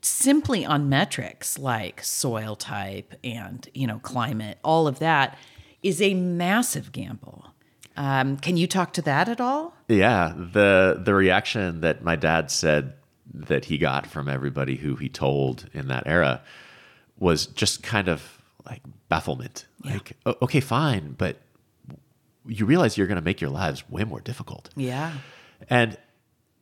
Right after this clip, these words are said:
Speaker 1: Hmm.
Speaker 2: I, I think some of that challenge appealed to him just to, to his nature. He had been successful in doing all the other things he'd done on the
Speaker 1: Hmm.
Speaker 2: retail level, on the wholesale level, on the import level. Um, some of it was just his inherent confidence in his ability to figure it out.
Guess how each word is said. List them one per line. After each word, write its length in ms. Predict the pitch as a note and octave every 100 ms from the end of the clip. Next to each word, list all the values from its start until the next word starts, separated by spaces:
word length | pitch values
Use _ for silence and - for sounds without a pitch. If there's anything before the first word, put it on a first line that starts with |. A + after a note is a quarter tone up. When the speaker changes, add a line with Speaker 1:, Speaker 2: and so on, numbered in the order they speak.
| _ -
Speaker 1:
Hmm. 140 | - C#3
Speaker 2:
I, 60 |
I 20 | C3+
think 380 | E3+ C#3+ - -
some 300 | C3+ - A#2
of 200 | A#2+ G2+
that 180 | F#2+ E2+
challenge 400 | - E2 D#2 D#2
appealed 340 | D#2 - D#2+ D#2
to 60 | D#2
him 260 | D#2+ C2+
just 340 | C2+ C#2 - - _ _ _ -
to, 160 | - C#2+
to 160 | -
his 240 | B1 C#2+ C2+
nature. 340 | C2+ - C2+
He 120 | C2
had 220 | C2 B1+ -
been 140 | -
successful 480 | E2+ - - - -
in 60 |
doing 240 | - - -
all 140 | C#2
the 120 | C2
other 140 | C2+ B1
things 240 | - C#2
he'd 120 | G1+
done 280 | - E2 C2+
on 100 | B1+
the 60 | B1
Speaker 1:
Hmm. 60 | B1+
Speaker 2:
retail 320 | B1+ D2 C2
level, 440 | C2 B1+ B1 A#1+
on 100 | A#1
the 60 | A#1
wholesale 440 | - B1+ C2+ B1+
level, 400 | A#1+ B1 A#1 -
on 80 | A1+
the 120 | -
import 340 | C#2+ C3+ - -
level. 440 | - A#2 A#1 - - - - - - - - - _ - -
Um, 220 | A2 F#2
some 160 | - G#2
of 100 | F#2+
it 100 | F2+
was 180 | F2 -
just 260 | E2 -
his 120 | D2+
inherent 400 | D2 B1+ C#2 C2+
confidence 480 | - C2 - B1+ -
in 60 | A#1+
his 140 | B1+
ability 300 | - G#1 C2+
to 60 | -
figure 280 | - B1 -
it 80 | -
out. 300 | - -